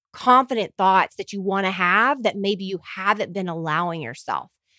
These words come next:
to have. Permission granted to start trying on one of those thoughts right now. And notice how you feel. Notice how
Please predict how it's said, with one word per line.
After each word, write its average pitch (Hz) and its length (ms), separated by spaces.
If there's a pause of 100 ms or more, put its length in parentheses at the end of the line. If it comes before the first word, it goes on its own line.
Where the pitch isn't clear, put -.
(200)
to - 80
have. 151 420 (720)
Permission 240 520
granted 160 520 (640)
to - 120
start - 500
trying 214 420
on 180 260
one 196 200
of 202 80
those 180 220
thoughts 156 400
right 160 240
now. 101 380 (480)
And 208 140
notice 320 280
how 392 80
you 359 140
feel. - 340 (920)
Notice 320 580 (360)
how 247 540